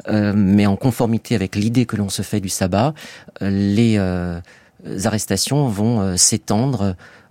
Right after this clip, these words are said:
euh, en fait, euh, dans la, dans la ville, en touchant, euh, des personnes plus haut placées dans la hiérarchie sociale, au point que l'on va mettre en cause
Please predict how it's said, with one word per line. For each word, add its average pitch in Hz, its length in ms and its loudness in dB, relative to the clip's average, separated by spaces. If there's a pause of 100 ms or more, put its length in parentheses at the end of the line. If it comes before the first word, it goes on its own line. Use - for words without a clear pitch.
(120)
euh, 90 220 -10 (720)
en - 180 -10
fait, - 400 -6
euh, 85 160 -6 (460)
dans 95 240 -2
la, 87 140 -2
dans 92 120 0
la 95 140 2
ville, 113 540 2
en 92 440 -4 (220)
touchant, 113 560 2
euh, 95 60 0 (340)
des 107 160 0
personnes 113 580 0
plus - 340 0
haut 127 120 2
placées 110 500 -2
dans 95 160 -2
la 85 340 -2
hiérarchie 98 380 -2
sociale, 123 460 -2
au - 40 -4
point 104 200 -2
que - 100 -10
l'on 95 80 -2
va 92 140 -2
mettre 101 280 -2
en 95 60 -4
cause 95 480 -2